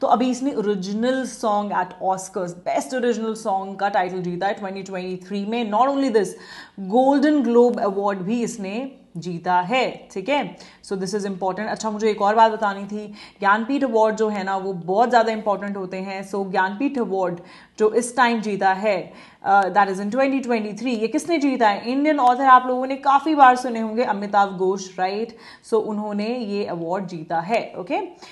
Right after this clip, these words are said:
नेक्स्ट जो चीज़ है, that is कि किनको अवार्ड किया गया है Order of Merit by ब्रिटेन के जो किंग हैं चार्ल्स थ्री for his distinguished service to the science। तो किसको किया गया है?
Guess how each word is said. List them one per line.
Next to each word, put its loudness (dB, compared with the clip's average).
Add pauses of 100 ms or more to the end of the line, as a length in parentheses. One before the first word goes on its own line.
(140)
नेक्स्ट 6
जो 6
चीज़ 4
है, 6
that 6
is -6
कि 0
किनको 2
अवार्ड 6
किया 2
गया 2
है 0 (180)
Order 10
of 8
Merit 0
by 6
ब्रिटेन 2
के 2
जो 0
किंग 0
हैं -2
चार्ल्स 4
थ्री 4 (380)
for 8
his 4
distinguished 4
service 6
to -
the -2
science। -2 (320)
तो 2
किसको 2
किया 8
गया 6
है? 0